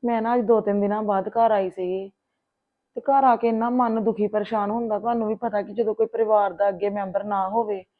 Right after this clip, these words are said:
ਤੇ ਕੀ ਦਿਲ ਤੇ ਬੀਤਦੀ ਹੈ। ਏਦਾਂ ਹੀ ਚਲੋ ਕੁਛ ਦਿਨ ਆਪਣੇ ਘਰ ਰਹਿ ਲਿਆ, ਕੁਛ ਦਿਨ ਕਿਸੇ ਰਿਸ਼ਤੇਦਾਰ ਭੈਣ ਭਰਾ ਕੋਲ ਚਲ ਜੀਦਾ, ਏਦਾਂ ਹੀ ਟਾਈਮ ਕੱਢੀ ਜਾਈਦਾ। ਲਗਭਗ ਮਤਲਬ ਅਮਰ ਨੂੰ ਛੇ ਕੁ ਮਹੀਨੇ ਹੋ ਹੀ ਗਏ ਨੇ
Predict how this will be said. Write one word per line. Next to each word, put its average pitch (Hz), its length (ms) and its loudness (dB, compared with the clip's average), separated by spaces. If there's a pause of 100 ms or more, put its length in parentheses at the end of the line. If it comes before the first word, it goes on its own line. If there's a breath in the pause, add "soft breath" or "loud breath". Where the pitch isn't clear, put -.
(460)
ਤੇ 226 120 6
ਕੀ 220 240 0
ਦਿਲ 220 220 6
ਤੇ 208 160 4
ਬੀਤਦੀ 190 540 -2
ਹੈ। 190 120 -6 (680)
ਏਦਾਂ 220 300 2
ਹੀ 226 80 2
ਚਲੋ 214 280 4 (920)
ਕੁਛ 220 200 2
ਦਿਨ 226 140 2
ਆਪਣੇ 185 280 2
ਘਰ 220 180 2
ਰਹਿ 190 220 6
ਲਿਆ, 208 160 4
ਕੁਛ 208 220 -4
ਦਿਨ 214 160 -2
ਕਿਸੇ 202 200 0
ਰਿਸ਼ਤੇਦਾਰ 196 400 0
ਭੈਣ 214 240 -2
ਭਰਾ 220 200 0
ਕੋਲ 214 100 0
ਚਲ 185 200 -2
ਜੀਦਾ, 202 320 -2 (520)
ਏਦਾਂ 208 260 2
ਹੀ 226 80 2 (140)
ਟਾਈਮ 196 260 4
ਕੱਢੀ 190 320 0
ਜਾਈਦਾ। 208 360 2 (180)
ਲਗਭਗ 208 580 4
ਮਤਲਬ 196 340 0 (260)
ਅਮਰ 202 200 4
ਨੂੰ 226 140 0
ਛੇ 220 220 2
ਕੁ 196 120 -4
ਮਹੀਨੇ 220 320 -2
ਹੋ 220 180 2
ਹੀ 190 160 0
ਗਏ 214 200 2
ਨੇ 202 200 -4